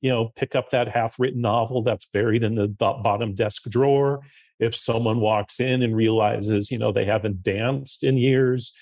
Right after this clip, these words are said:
uh, we have a typewriter here in the reading alcove, and people are sitting down and typing out poems.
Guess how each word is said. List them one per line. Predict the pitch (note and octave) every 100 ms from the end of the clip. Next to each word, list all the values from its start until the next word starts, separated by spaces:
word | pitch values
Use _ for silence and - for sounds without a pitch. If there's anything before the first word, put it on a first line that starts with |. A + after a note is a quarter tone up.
| _ _ -
uh, | G2 G#2 C3+ -
we | B2
have | G#2+
a | G#2+
typewriter | - B2 A#2+ C#3 B2+ B2+ A#2+
here | C#3+ C3 B2+
in | C3+ - A2+
the | G#2+ G2
reading | A#2 B2 B2
alcove, | B2 - - B2+ B2
and | G#2+
people | A2+ - G#2+
are | G#2
sitting | - A#2 G#2+ G#2
down | G#2 G#2+ A#2 A2 A2 _ _ _ -
and | A2+ G2+
typing | A2+ G#2 G#2 G2+
out | F#2 -
poems. | - D3 D3 C#3 C3 -